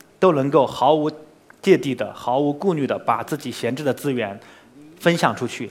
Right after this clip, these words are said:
然后跟全社会一起协作，创造出更加美好的未来。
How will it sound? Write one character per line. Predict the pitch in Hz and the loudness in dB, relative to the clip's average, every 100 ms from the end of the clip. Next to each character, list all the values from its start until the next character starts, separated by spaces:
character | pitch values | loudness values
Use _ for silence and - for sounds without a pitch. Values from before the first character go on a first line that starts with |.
| 107 | -6
然 | 107 | -4
后 | 120 131 | 0 0
跟 | 151 147 143 - _ _ _ _ | 0 -2 -6 -18 _ _ _ _
全 | - 151 | -2 2
社 | 220 | 2
会 | 190 156 | 4 2
一 | |
起 | 147 | 0
协 | 110 113 | -4 -4
作， | 110 127 104 - - | -2 -4 -6 -16 -20
创 | - 214 180 | 0 4 6
造 | 208 | 6
出 | - 143 147 - - _ | 4 -2 -6 -8 -20 _
更 | - 208 | 8 8
加 | 160 165 | 8 6
美 | 143 147 | 6 2
好 | 151 120 | 2 2
的 | 127 | 2
未 | 135 | 2
来。 | 107 98 | 0 -4